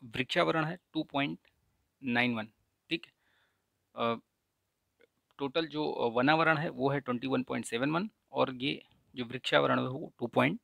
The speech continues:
नाइन वन। तो दोनों को अगर आप मिलाकर देखेंगे तो ट्वेंटी फ़ोर पॉइंट सिक्स टू, कितना? ट्वेंटी फ़ोर पॉइंट सिक्स टू परसेंट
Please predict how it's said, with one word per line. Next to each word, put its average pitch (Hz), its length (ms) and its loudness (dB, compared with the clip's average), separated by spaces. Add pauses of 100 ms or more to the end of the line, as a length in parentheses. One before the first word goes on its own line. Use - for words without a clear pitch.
नाइन 117 220 0
वन। 117 160 -6 (560)
तो 131 280 -6
दोनों 135 260 2
को 160 140 0
अगर 131 300 2
आप 123 280 2
मिलाकर 127 460 0 (100)
देखेंगे 135 440 -4 (240)
तो 131 60 -6
ट्वेंटी 123 320 -4
फ़ोर 135 240 -2
पॉइंट 131 320 -6 (320)
सिक्स - 300 -10
टू, 101 160 -12 (560)
कितना? 165 240 -4 (720)
ट्वेंटी 120 280 -2
फ़ोर 139 220 -2
पॉइंट 156 320 -4 (100)
सिक्स - 280 -8
टू - 80 -10
परसेंट 110 460 -10